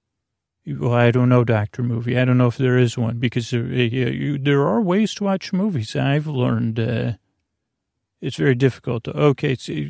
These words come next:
great. We'll see you. We're gonna lie down and take a nap. Hey, everybody, this is Ada, your, uh, narrator. And so, uh, you, you know, by the power of, uh,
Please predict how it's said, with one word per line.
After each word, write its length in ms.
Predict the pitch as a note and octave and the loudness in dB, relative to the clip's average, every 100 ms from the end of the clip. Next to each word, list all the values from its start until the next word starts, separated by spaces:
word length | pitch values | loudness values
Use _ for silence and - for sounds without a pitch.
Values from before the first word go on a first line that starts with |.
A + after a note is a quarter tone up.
| D3 | -8
great. 320 | D3 D3 C3 | -2 -2 -2
We'll 260 | C#3 C#3 D3 | -4 -4 -6
see 200 | - D3 | -4 -4
you. 140 | C3 | -2
We're 120 | B2 | -2
gonna 240 | B2 C3 B2 | -2 0 2
lie 240 | B2 B2 | 2 2
down 220 | A#2+ A#2 | 2 0
and 160 | A#2 A2+ | -2 -4
take 240 | - A#2 | -4 -4
a 40 | A2+ | -2
nap. 300 | A2 G#2+ A#2+ - _ _ _ _ _ _ _ _ _ _ _ _ _ _ _ | -4 -4 -10 -16 _ _ _ _ _ _ _ _ _ _ _ _ _ _ _
Hey, 280 | - C3+ B2+ | -4 0 2
everybody, 440 | A#2 A#2 A2+ A2+ A2+ | 2 0 -2 -2 -2
this 240 | A#2 - | -2 -2
is 180 | A#2+ A#2+ | -2 -2
Ada, 540 | A2+ A#2 A#2+ A#2 A#2+ | 0 2 2 2 2
your, 420 | B2+ B2 A#2 A2+ | 0 -2 -2 -2
uh, 260 | A#2 A#2+ A#2 | 0 0 0
narrator. 1080 | B2 B2+ B2+ B2+ A#2+ A#2 A#2+ A#2 A#2 C3+ C3 _ _ _ _ _ _ _ _ _ - | 0 2 4 4 4 2 0 -2 -2 -2 -6 _ _ _ _ _ _ _ _ _ -4
And 220 | D3 C#3+ | -2 -2
so, 720 | - - F#3 G3 D3 C3+ C3 | -4 -2 2 4 4 4 0
uh, 400 | B2 B2 B2+ B2+ | -2 0 0 0
you, 640 | C3 C3 C3 C3+ C3 C#3 C#3 | 0 -2 -4 -4 -2 -4 -4
you 100 | D#3 | -2
know, 100 | C3 | 0
by 180 | B2+ | 2
the 80 | B2 | 0
power 540 | - C#3 C#3+ C#3 C3 B2 | 0 0 2 2 2 2
of, 260 | A2 - | -2 -4
uh, 160 | B2+ | -2